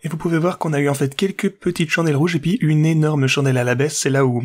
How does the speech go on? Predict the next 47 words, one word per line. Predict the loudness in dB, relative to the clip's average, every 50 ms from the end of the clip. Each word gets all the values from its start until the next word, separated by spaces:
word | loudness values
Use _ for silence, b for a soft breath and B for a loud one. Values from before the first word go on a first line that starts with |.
| -4 -6 -4
tout | -2 -2 0
est | 0
parti | 0 -2 -4 -4 -2
sans | -2 0 0
dessus | 0 -2 -2
dessous, | 0 0 -2 -2
tout | 0 0 2
le |
monde | 2 2 2
a | 0
commencé | 0 0 0 0 -2 -2 -2 -2
à | 0
paniquer, | 0 0 0 0 0 0 0
on | 0 2
a | 2 2
eu | 2 2
cette | 0 0 0 -2 -2 -4 -6 -4
énorme | -2 0 0 2 0 0 2 2 2 2 0
chute, | 0 -2 -4 -4 -4 -2
ils | 0 0 0
ont | 0
dû | 0 0 0
même | 0 2 0 0 0
arrêter | 0 0 0 0 0 0 -2 0
complètement | 0 0 -2 -2 -2 0 0 0 0
de | 0 -2
trader | -4 -4 -4 -2 0 0 2
des | 2 0 0
actions | -2 -2 -2 -2 0 0 0 0 0 0 0 -2 -2 -2
en, |
à | -2 -2
certains | -2 -2 -2 -2 -2 -2
moments, | 0 0 0 0 -2 B B B B B B B B B -4 -2
euh, | 0 2 2 2 0
et | -2
puis | -2 0 0
on | 0
a | 0 0
continué | 0 -2 0 0 0 0
à | 0 0
chuter | -2 -2 -2 0 0
bien | 0 0 0
sûr. | 0 -2 -2 0
Alors, | 0 0 0 0 -2 B B B B B B -8
ici | -6 -2 0 -2 -2
pour | -2 -4 -6 -4
que | -4 -4